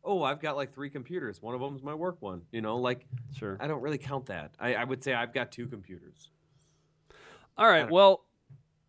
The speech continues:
Speaker 2: I hope, I don't know. Hopefully, we're, you think we've maybe answered her question here. I'm, <laughs> I think we've, we've
Speaker 1: <laughs> Or
Speaker 2: given
Speaker 1: we've,
Speaker 2: some
Speaker 1: uh, given her more questions.
Speaker 2: possible solutions here, but, uh, we are, I think we are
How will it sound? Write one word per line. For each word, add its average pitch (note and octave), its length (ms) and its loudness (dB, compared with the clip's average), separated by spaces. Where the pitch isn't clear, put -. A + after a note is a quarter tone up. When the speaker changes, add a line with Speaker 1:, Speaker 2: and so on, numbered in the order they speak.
Speaker 2:
I D#3 140 0
hope, F#3+ 400 4
I D#3 80 8
don't C#3 120 4
know. A#2+ 260 0
Hopefully, D3 320 0
we're, A2+ 160 -4
you - 60 -16
think B2+ 180 -4
we've A#2 120 -2
maybe B2 420 0
answered C3+ 340 0
her B2+ 80 0
question C#3 400 2
here. C#3 160 4
I'm, A#2+ 200 2
<laughs> - 1080 -10
I D3+ 60 -2
think F#3 220 2
we've, D3 140 2
we've D#3+ 140 0
Speaker 1:
<laughs> - 20 -2
Or - 20 4
Speaker 2:
given F#3 200 8
Speaker 1:
we've, F#3 120 6
Speaker 2:
some F#3+ 100 2
Speaker 1:
uh, E3 320 4
given F3 260 -6
her E3 100 -4
more D#3+ 240 -6
questions. C3 760 -10
Speaker 2:
possible D3 520 4
solutions B2+ 640 -2
here, A#2+ 300 -2
but, A2+ 300 0
uh, A#2 220 2
we C3+ 180 2
are, C3+ 300 4
I A#2+ 80 -6
think C#3 180 4
we C3+ 100 6
are A#2+ 180 6